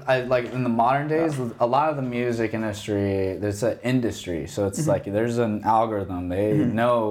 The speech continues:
Speaker 1: what makes money and what doesn't.
Speaker 2: For sure.
Speaker 1: Um, some of it just doesn't sound good. Like, you gotta, like, think about it. Like, does
Speaker 2: Mm-hmm.
Speaker 1: this sound good? Like,
Speaker 2: Yeah.
Speaker 1: is this music? Like,
Speaker 2: Yeah.
Speaker 1: s-, a lot of these, like, modern songs that come out, like, these big artists, like,
Speaker 2: Mm-hmm.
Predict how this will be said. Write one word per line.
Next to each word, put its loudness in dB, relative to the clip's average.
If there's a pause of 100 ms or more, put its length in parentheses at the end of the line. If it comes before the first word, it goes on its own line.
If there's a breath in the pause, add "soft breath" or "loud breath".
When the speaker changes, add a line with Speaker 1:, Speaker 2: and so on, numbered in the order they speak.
Speaker 1:
what -2
makes -6
money -2
and -2
what -4
doesn't. -2
Speaker 2:
For -4
sure. -4
Speaker 1:
Um, -6 (1040 soft breath)
some -2
of -2
it 0
just -6
doesn't -2
sound -4
good. -4
Like, -2
you -2
gotta, 2
like, -4 (460)
think -2
about -4
it. -6
Like, -10
does 0
Speaker 2:
Mm-hmm. -2
Speaker 1:
this -6
sound -6
good? -6
Like, -8
Speaker 2:
Yeah. -6
Speaker 1:
is -4
this -4
music? -8 (380)
Like, -2
Speaker 2:
Yeah. -8
Speaker 1:
s-, -16
a -4
lot 2
of -2
these, -4
like, -2
modern -2
songs -4
that -6
come 0
out, 0
like, -10
these -14
big -2
artists, -2
like, -2
Speaker 2:
Mm-hmm. -2